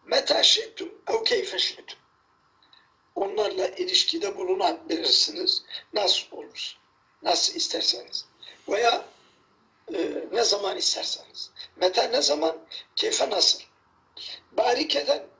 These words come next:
ister ayakta olsun, yani diz üzerine çökmüş olsun. Ev mustalkiyeden ister uzanmış olsun. Yani sırt üstü. Ev muttaciaten veya ister yan yatmış olsun.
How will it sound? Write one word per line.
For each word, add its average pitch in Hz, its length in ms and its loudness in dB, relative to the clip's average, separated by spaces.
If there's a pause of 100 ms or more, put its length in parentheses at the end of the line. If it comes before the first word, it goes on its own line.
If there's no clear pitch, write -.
(340)
ister - 500 -2 (1040)
ayakta - 540 0
olsun, - 560 -2
yani 208 500 -2 (360)
diz - 220 -2
üzerine - 420 -2
çökmüş - 460 -2
olsun. - 460 0 (540)
Ev 247 160 4
mustalkiyeden 143 880 2 (540)
ister - 260 0
uzanmış - 560 2
olsun. - 480 -2 (640)
Yani 254 280 2
sırt - 340 -2
üstü. - 280 -6 (600)
Ev 254 140 6
muttaciaten - 840 0 (520)
veya - 200 4
ister - 480 0 (760)
yan 233 240 2
yatmış - 580 -2
olsun. - 340 -14